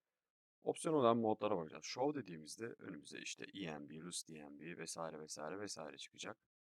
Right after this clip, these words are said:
Şimdi önce E M B serisi, yani şunu kuracağız.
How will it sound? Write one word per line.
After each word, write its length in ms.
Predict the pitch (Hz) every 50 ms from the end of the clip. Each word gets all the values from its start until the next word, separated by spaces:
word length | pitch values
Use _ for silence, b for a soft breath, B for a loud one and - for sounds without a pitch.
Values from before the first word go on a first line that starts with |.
| _ _ _ _ _ _ _ _ _ _ _ _ _ _ _ _ _ _ - - -
Şimdi 200 | - - - - -
önce 400 | - 143 160 123 92 90 98 - -
E 200 | - 110 110 113
M 80 | 117 123
B 40 |
serisi, 600 | 135 - - 101 80 73 76 78 - - - - _ _
yani 260 | - - 78 80 - -
şunu 400 | - - - - 78 73 - - _ _ _ _ _ _ _ _ _ _ -
kuracağız. 560 | - - 92 - - 69 69 - - -